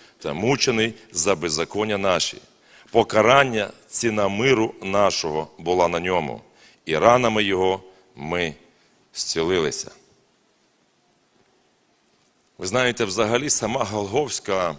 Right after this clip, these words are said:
жертва, страждання Ісуса Христа, казалося б, нібито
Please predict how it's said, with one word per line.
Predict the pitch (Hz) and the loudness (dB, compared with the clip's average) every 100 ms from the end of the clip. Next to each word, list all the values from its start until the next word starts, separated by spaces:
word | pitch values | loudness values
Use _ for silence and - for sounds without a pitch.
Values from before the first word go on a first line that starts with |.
| - _ _ _ _ _ _ - | -12 _ _ _ _ _ _ -12
жертва, | 82 82 123 135 - 92 78 62 - _ _ _ - | -6 0 0 0 -4 -2 -2 -4 -12 _ _ _ -8
страждання | - 104 104 95 127 127 107 | -6 -2 -2 2 0 0 -4
Ісуса | 107 104 - 127 - 101 | -4 -6 -6 -6 -4 -4
Христа, | - 104 - - 151 | -4 -4 -2 -4 -4
казалося | 101 87 120 131 107 110 | -4 -2 -4 -4 -4 -4
б, | 95 - - - _ | -6 -12 -20 -20 _
нібито | 95 123 123 113 - 107 95 | -8 -6 -4 -4 -2 -2 -4